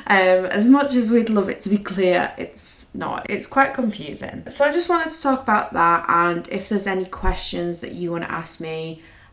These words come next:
I'll give you my socials and everything at the end, so you can just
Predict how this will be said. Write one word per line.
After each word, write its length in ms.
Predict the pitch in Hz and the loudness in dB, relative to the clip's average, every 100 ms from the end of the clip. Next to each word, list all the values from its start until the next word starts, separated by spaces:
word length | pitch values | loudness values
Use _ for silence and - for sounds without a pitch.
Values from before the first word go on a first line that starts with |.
| - | -4
I'll 140 | 165 | -4
give 180 | 160 170 | -4 -6
you 100 | 165 | -4
my 140 | 165 | -4
socials 580 | 165 - 165 160 170 165 | -4 -4 -4 -4 -6 -6
and 100 | 165 | -6
everything 380 | 160 165 175 175 | -6 -8 -10 -10
at 80 | 180 | -8
the 140 | 175 | -6
end, 360 | 175 175 175 170 | -4 -4 -6 -6
so 200 | - 175 | -8 -8
you 80 | 175 | -8
can 160 | 190 | -10
just 320 | 190 202 - | -8 -8 -10